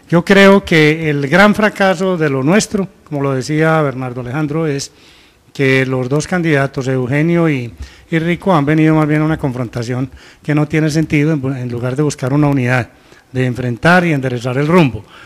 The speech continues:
Pero uno que se gana con presentar unas propuestas si en la práctica no enderezamos el rumbo? Yo me pregunto, Bernardo Alejandro, lo que decíamos,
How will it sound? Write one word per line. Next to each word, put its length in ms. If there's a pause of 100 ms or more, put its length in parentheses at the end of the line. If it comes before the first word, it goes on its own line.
(160)
Pero 260
uno 240
que 140
se 120
gana 360
con 220
presentar 480
unas 200
propuestas 680 (200)
si 160
en 120
la 120
práctica 420
no 100
enderezamos 500
el 120
rumbo? 440
Yo 80
me 120
pregunto, 440
Bernardo 300
Alejandro, 300
lo 60
que 100
decíamos, 520